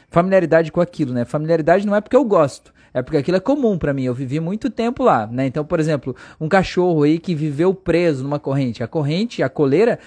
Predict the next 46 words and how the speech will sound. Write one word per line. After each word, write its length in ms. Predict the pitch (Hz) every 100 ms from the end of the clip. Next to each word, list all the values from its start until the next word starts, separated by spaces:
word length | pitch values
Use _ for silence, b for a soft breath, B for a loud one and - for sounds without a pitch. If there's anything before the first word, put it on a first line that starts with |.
| B -
é 80 |
familiar 580 | 135 175 202 277 202 208
pra 160 | 202 151
ele. 240 | 113 101 139 _
Não 100 | 135
quer 140 | 139 170
dizer 220 | 135 175
que 100 | -
seja 300 | - 320 381
bom 340 | 240 208 202
pra 180 | 151 -
ele, 160 | 120 110
mas 200 | 127 160
é 80 | 175
familiar. 520 | 240 381 359 262 277 _
Ele 120 | 147
passou 300 | 143 170 262
a 20 |
vida 380 | 285 202 381 359
com 80 | -
aquilo 240 | 208 185
ali, 140 | 160 135
aquilo 200 | 120 117
ali, 120 | 127
ele 60 | 160
tá 100 | 254
acostumado 580 | - - 339 226 208
com 80 | 147
aquilo, 260 | 120 139 120
né? 140 | 135 B B B
Aquilo 240 | 135 170
faz 220 | 151 190
parte 480 | - 165 226 - 135 B B
da 140 | 147 160
rotina 560 | 170 - - 156 135
dele, 320 | 127 127 117
né? 120 | 120 127
Então 180 | 147
aquilo 160 | 156 175
é 40 |
familiar. 460 | 185 202 269 165 135 B B B
Quantas 400 | 214 311 320 -
coisas 320 | - 196 170
na 160 | 170 170
nossa 260 | 160 156
vida 320 | 127 175 196